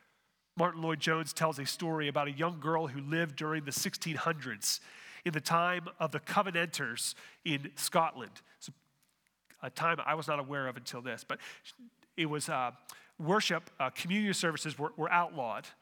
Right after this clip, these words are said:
in the Presbyterian, uh, church by, by the king. And so she went to attend a service in the afternoon.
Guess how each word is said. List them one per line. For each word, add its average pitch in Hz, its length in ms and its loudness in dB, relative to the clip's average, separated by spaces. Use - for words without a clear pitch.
in 156 80 -2
the 143 40 -6
Presbyterian, 156 720 0
uh, 123 280 -2
church 175 440 2
by, 147 200 2
by 156 340 2
the 139 80 -10
king. 123 520 -2
And 165 100 -2
so 170 80 2
she 196 220 4
went 190 320 2
to 170 180 -2
attend 180 340 2
a 165 60 -2
service 175 380 -2
in 151 60 -8
the 147 120 2
afternoon. 147 720 0